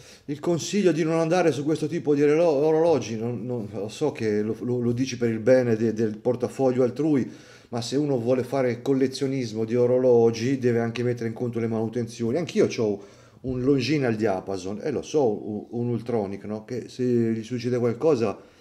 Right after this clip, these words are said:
è un casino, no? Come si suol dire in Francia. Però ci si mette, eh, cioè, io, eh, se avete fatto caso,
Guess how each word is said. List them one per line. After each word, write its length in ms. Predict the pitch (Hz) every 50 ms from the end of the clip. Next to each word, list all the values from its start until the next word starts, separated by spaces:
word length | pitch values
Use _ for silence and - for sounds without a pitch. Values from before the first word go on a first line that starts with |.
| _ _ _ _ _ _ _
è 180 | - 120 127 113
un 60 | 107
casino, 540 | - - 87 82 107 143 139 113 98 90 90
no? 180 | 110 127 117 120
Come 160 | 120 110 101
si 80 | 101
suol 180 | 98 95 113 110
dire 280 | 104 110 104 98 95 92
in 160 | 101 113 101
Francia. 560 | - 107 98 98 95 98 95 - - 101 - - _ _ _ _ _ _ _ - - - - _ _ _ _
Però 600 | - 202 180 143 143 151 131 - - - - _ _ _ _ _ _ _ _ _ _ - _ _ _ _ -
ci 140 | - - 120
si 120 | - -
mette, 500 | 131 131 127 131 135 123 123 135 123 117
eh, 40 | 113 110
cioè, 160 | 120 107 107 - - - _
io, 280 | - 190 180 139 139 143
eh, 200 | 135 143 170 156
se 200 | 135 - 185 147 139
avete 280 | 165 165 175 175 175
fatto 200 | 165 175 - 185
caso, 520 | - 214 202 165 143 127 120 - - -